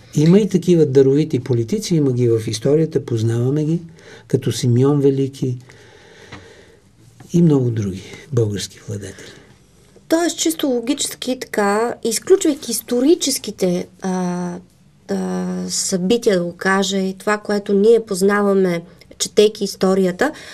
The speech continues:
Speaker 2: а, точно идеологията и политиката са тези причини, а, поради които богомилството, а, някакси зам-,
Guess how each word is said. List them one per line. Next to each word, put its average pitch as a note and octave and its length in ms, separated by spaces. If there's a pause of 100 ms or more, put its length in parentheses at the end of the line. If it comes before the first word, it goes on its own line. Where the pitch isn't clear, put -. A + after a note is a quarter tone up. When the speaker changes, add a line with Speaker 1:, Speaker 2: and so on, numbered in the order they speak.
(360)
Speaker 2:
а, G3 180 (160)
точно D#4+ 340
идеологията A3+ 1000 (840)
и A#3 100
политиката A3+ 800
са C4+ 500
тези C#4 280
причини, G#3 720 (720)
а, G#3+ 380 (220)
поради A#3 380
които D4+ 480 (280)
богомилството, A#3+ 1080 (600)
а, A3 60 (2000)
някакси A#3 460
зам-, A3+ 280